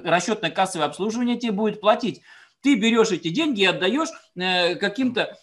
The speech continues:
э, л-, лохам, которые, значит, берут потребительские кредиты на покупку айфонов каких-нибудь. Представляешь, да? Ты чужие деньги вообще ни, ни гроша не вкладывая,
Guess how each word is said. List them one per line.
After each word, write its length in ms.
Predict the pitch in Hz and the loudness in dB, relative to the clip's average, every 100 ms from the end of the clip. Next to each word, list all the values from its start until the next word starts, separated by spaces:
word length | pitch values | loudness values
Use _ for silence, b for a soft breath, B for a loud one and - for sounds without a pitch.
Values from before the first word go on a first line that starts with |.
| - | -4
э, 40 | |
л-, 540 | 160 160 151 165 165 - | 0 0 0 -2 -4 -4
лохам, 460 | 165 233 226 170 | 2 4 4 2
которые, 440 | 160 160 214 220 190 | 0 0 2 4 2
значит, 300 | 180 170 143 | -2 -6 -4
берут 300 | 156 226 247 | 0 0 0
потребительские 640 | 180 196 196 196 175 185 | -2 -2 -2 -4 -4 -4
кредиты 460 | 170 185 190 294 220 | -2 -2 -2 -2 -2
на 120 | 170 | -2
покупку 460 | 170 170 269 - - | 0 2 2 0 2
айфонов 640 | 151 233 311 269 180 143 | 4 2 2 2 2 0
каких-нибудь. 560 | 170 160 139 147 123 117 | -4 -4 -8 -6 -6 -6
Представляешь, 500 | 156 220 269 330 156 | -6 -4 2 2 2
да? 240 | 170 262 B B _ | 2 0 B B _
Ты 260 | - 262 - - | 0 0 0 -8
чужие 420 | - 214 349 302 | -4 0 2 0
деньги 340 | 139 214 277 175 | 0 -2 0 0
вообще 300 | 190 285 180 | -2 0 0
ни, 320 | 165 247 - | 2 0 0
ни 120 | 165 | -2
гроша 340 | 196 247 247 233 | 2 2 2 0
не 140 | 165 | -2
вкладывая, 640 | 160 190 277 311 302 202 | -2 0 0 0 -4 -4